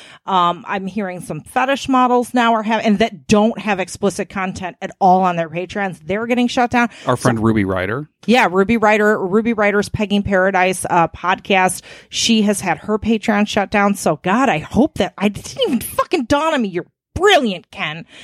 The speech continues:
Speaker 1: I'll let the
Speaker 2: I know.
Speaker 1: gaslighting go because you make up for it in your brilliance. But yes, please, we have a Patreon. Notice it because I don't know if we're shadow banned or it's gonna disappear or what the fuck.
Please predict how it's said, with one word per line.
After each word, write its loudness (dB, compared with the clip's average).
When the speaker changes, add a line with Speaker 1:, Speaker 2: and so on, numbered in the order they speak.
Speaker 1:
I'll 4
let 2
the 0
Speaker 2:
I -2
know. 2
Speaker 1:
gaslighting 2
go -2
because -12
you -10
make -4
up -6
for -4
it -8
in -6
your -8
brilliance. -8
But 0
yes, -2
please, 0
we -2
have 2
a 0
Patreon. 0
Notice 2
it 0
because -2
I -6
don't 0
know 4
if -4
we're -2
shadow 0
banned 0
or -6
it's -12
gonna 0
disappear -2
or 0
what 2
the 0
fuck. -6